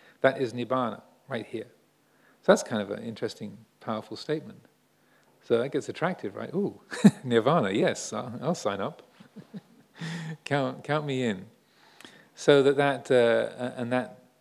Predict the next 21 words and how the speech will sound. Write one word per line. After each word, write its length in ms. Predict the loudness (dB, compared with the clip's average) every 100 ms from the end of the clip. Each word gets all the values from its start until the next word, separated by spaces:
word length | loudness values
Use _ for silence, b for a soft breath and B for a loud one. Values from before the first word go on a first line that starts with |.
| _
that, 340 | -2 -2 -2 -2
uh, 360 | 0 0 -4 0
understanding 800 | 0 0 -2 0 0 0 -2 -2
of 120 | -2
this 180 | -4 -4
feeling 340 | -4 -4 -4
of 120 | -6
self 400 | -4 -2 -2 -4
and 140 | -8 -4
learning 340 | -4 -4 -6
to, 280 | -6 -6 -4
to 140 | -4
let 200 | -4 0
go 180 | 2 2
of 60 | 2
it. 160 | -2
So 140 | -4 -6
this 160 | -6
is 80 | -8
a 60 | -4
very 340 | -2 -2 -4